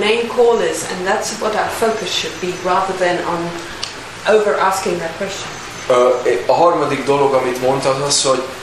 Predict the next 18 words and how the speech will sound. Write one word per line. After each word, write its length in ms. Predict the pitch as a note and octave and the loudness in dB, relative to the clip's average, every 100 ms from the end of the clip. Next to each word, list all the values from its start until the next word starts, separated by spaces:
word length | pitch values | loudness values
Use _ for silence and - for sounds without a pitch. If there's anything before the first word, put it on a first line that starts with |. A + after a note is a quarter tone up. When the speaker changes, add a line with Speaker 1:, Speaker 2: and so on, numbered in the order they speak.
| - - | -12 -2
Speaker 2:
hogy 260 | B2+ B2 A#2+ - | 2 4 6 6
a, 40 | C#3+ - C#3 | 4 2 0
meg 160 | D#3+ | 0
kell, 140 | D#3 C#3+ | 2 0
fel 160 | E3+ | 2
kell 140 | D#3 D3+ | 2 2
ismerni, 440 | D#3 - C3+ B2 | 2 2 2 2
hogy 120 | A#2+ A#2+ | 2 2
az 180 | D#3 | 2
életünk 420 | D3+ B2+ - B2 A#2+ | 2 2 0 0 0
célja, 340 | B2+ C3 A#2+ | 0 2 2
hogy 200 | A#2+ A#2+ - A2+ - - - | 2 0 -4 -10 -12 -10 -6
dicsőséget 640 | D#3+ C3+ A#2 B2 A#2 A2+ | -2 0 0 0 0 0
adjunk 320 | A#2 A2+ A2+ A2 | 0 0 -4 -2
Istennek, 560 | D3 - A#2+ A2 A2 G#2+ | -2 0 0 -2 -2 -2
és 140 | B2 - | -2 0
erre 260 | C3+ A#2 | 2 2
kell 200 | A#2 G#2 | 0 -2